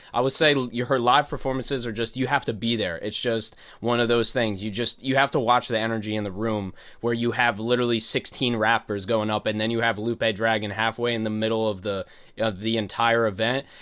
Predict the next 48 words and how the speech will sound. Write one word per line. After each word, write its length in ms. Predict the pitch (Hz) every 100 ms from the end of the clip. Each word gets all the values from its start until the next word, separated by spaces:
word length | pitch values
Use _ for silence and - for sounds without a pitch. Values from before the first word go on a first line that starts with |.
| -
and 500 | 113 113 110 107 95 -
she 260 | - - 123
just, 520 | 127 123 110 - - - -
she 200 | - 139
gets 220 | 147 -
more 200 | 131 127
people 520 | - 127 123 120 110
riled 500 | 104 117 117 117 113
up 260 | 123 110 107
than, 440 | 113 110 104 104 -
you 140 | 120
know, 100 | 104
half 260 | 98 123 113
the 120 | 110
rappers 340 | 104 104 107 101
that 140 | 101
are 100 | 95
on 160 | 98 92
stage. 380 | - 98 87
So, 320 | - 101 90 87 - - -
um, 240 | 98 101
it 80 | 104
really 300 | 117 120 120
is 120 | 113
a 40 | 101
spectacle, 600 | - 113 - 104 113 104
and 160 | 110
that's 160 | 123 -
where 140 | 127
I 80 | 120
met 180 | 113 113
you 100 | 110
for 120 | 113
the 80 | 104
first 260 | 113 107
time, 300 | - 110 110
and 80 | 104
we 80 | 110
connected 420 | 107 110 107 104
there, 320 | 95 110 110 101 - -
um, 180 | 104 104
at 140 | 95
Mad 240 | 120 147
Minds, 340 | 139 123 117 107
which 200 | 107 101
literally 400 | 104 131 151 147
comes 260 | 143 131
up 240 | 120 117